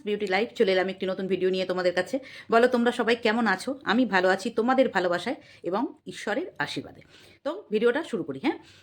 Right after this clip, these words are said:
তো আজকে ভিডিওর, আহ, তে ঢোকার আগে একটা ছোট্ট কথা বলবো, সেটা হলো, আহ, তাদের আমি দেখি না।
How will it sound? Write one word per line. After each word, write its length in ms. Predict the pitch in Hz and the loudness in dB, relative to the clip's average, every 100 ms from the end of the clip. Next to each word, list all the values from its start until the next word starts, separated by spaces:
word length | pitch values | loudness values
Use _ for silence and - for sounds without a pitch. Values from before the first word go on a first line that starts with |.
| - | -16
তো 60 | - | -8
আজকে 340 | 214 - 370 | -8 -4 -4
ভিডিওর, 320 | 294 247 269 294 - | -2 0 0 -2 2
আহ, 280 | 220 220 214 240 | 6 6 4 2
তে 80 | |
ঢোকার 320 | 262 226 262 247 | 4 6 8 8
আগে 320 | 220 220 - | 8 6 2
একটা 220 | - 262 294 | 2 2 0
ছোট্ট 340 | - 359 - | -6 -8 -8
কথা 300 | 330 185 233 | -8 -8 -8
বলবো, 240 | 196 170 | -8 -10
সেটা 240 | 220 208 220 | -10 -10 -8
হলো, 200 | 190 254 - - - | -8 -10 -14 -20 -6
আহ, 240 | - 196 190 | 0 2 4
তাদের 200 | 262 269 | 4 6
আমি 120 | 311 311 | 6 6
দেখি 320 | 208 208 220 | 4 4 2
না। 180 | 151 | 2